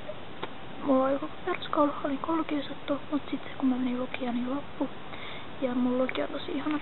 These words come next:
paikka. Siellä mä uskalsin olla erilainen ja uskalsin muuttua ja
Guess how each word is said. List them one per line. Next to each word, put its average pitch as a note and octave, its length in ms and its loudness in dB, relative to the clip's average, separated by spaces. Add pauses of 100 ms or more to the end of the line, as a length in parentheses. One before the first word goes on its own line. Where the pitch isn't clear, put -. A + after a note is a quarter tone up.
paikka. D4 440 0 (480)
Siellä C4 220 2
mä C#4+ 160 0 (760)
uskalsin C#4 500 2
olla D4 140 2 (280)
erilainen D4 580 2
ja D#4 120 0 (600)
uskalsin D4 440 2
muuttua D4 520 2
ja D#4 160 0